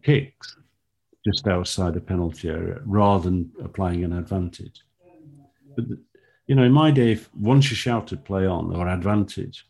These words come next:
that was it. But the modern game and modern laws allow you to go back.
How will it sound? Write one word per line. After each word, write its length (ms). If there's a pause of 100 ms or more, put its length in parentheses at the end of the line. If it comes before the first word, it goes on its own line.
(160)
that 100
was 140
it. 260 (1300)
But 140 (120)
the 120
modern 440
game 440 (160)
and 220
modern 340
laws 640 (100)
allow 460
you 120
to 200
go 160
back. 340